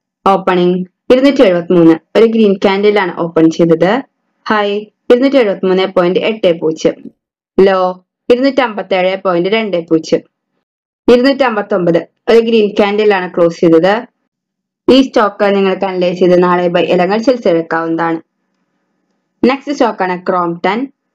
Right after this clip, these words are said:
Opening മുന്നൂറ്റി ഇരുപത്താറ് പോയിന്റ് അഞ്ച് പൂജ്യം, ഒരു ഗ്രീൻ candle-ാണ് ഓപ്പൺ ചെയ്തത്. ഹൈ മുന്നൂറ്റി മുപ്പത്തിനാല്, ലോ മുന്നൂറ്റി ഇരുപത്തിരണ്ട്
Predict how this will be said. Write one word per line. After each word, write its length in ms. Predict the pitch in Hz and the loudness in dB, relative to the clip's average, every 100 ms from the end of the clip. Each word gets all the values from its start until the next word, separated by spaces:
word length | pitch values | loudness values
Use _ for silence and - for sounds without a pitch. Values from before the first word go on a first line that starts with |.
| _ _ _ _ 196 | _ _ _ _ -4
Opening 500 | 190 202 196 190 190 - _ _ | -4 -4 -4 -6 -8 -16 _ _
മുന്നൂറ്റി 300 | 269 294 277 254 | 2 4 2 0
ഇരുപത്താറ് 480 | 202 196 196 190 190 | -2 -2 -2 -2 -4
പോയിന്റ് 240 | 190 180 180 | -2 -2 -2
അഞ്ച് 360 | 220 196 185 170 | -4 -4 -4 0
പൂജ്യം, 320 | 165 160 160 - _ _ | 0 0 -2 -4 _ _
ഒരു 80 | 220 | -2
ഗ്രീൻ 300 | 233 226 202 185 202 | 0 0 0 0 -2
candle-ാണ് 480 | 190 196 196 175 - | -2 -2 -2 -2 -8
ഓപ്പൺ 280 | 170 165 160 | -6 -4 -4
ചെയ്തത്. 400 | 160 165 165 190 247 - _ _ _ - 233 | 0 2 2 2 -2 -8 _ _ _ -4 -2
ഹൈ 180 | 220 214 214 208 _ - | -2 -4 -8 -16 _ 2
മുന്നൂറ്റി 300 | 269 269 262 202 | 4 4 2 2
മുപ്പത്തിനാല്, 640 | 180 175 190 170 160 165 - _ _ _ _ _ _ 208 | -2 -2 -2 -2 0 -2 -4 _ _ _ _ _ _ 4
ലോ 400 | 202 190 185 - _ - | 4 0 -4 -16 _ 2
മുന്നൂറ്റി 280 | 262 277 269 202 190 180 180 180 180 170 190 247 233 190 170 165 - - _ _ _ _ _ _ _ _ _ _ 262 285 269 285 | 4 4 4 2 2 0 0 0 0 0 4 2 2 2 4 4 2 -6 _ _ _ _ _ _ _ _ _ _ 4 4 4 2
ഇരുപത്തിരണ്ട് 480 | 233 202 202 196 | 0 0 -4 -2